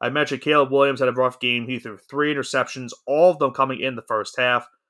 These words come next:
Um, we had Sam Hartman threw for two touchdowns. He did not need to do much in this game just because of how, you know, Audric Estime had a decent running game, two touchdown rushes and ninety-five yards.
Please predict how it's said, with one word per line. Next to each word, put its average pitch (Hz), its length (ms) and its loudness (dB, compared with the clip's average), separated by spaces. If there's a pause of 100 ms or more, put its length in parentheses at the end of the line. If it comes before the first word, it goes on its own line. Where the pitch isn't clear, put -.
(340)
Um, 101 540 -4
we 117 60 -2
had 110 140 -2
Sam 147 260 0
Hartman 135 560 2
threw 135 220 -4
for 120 100 -14
two 131 160 -14
touchdowns. 127 440 -2
He 147 100 -4
did 180 100 2
not 180 260 2
need 170 200 -8
to - 40 -20
do 170 100 -6
much 143 280 -2
in 120 80 -8
this 120 160 -8
game 131 340 -4 (520)
just 139 180 -2
because 131 300 0
of 110 100 -10
how, 120 400 2 (640)
you 113 140 -8
know, 107 200 -2
Audric 131 320 2
Estime 123 440 -2
had 117 180 0
a 113 40 -2
decent 120 460 -8
running 120 240 -2
game, 117 340 -4
two 135 280 -8
touchdown 123 500 0
rushes 120 380 -2
and 110 80 -10
ninety-five 110 420 -2
yards. 120 560 0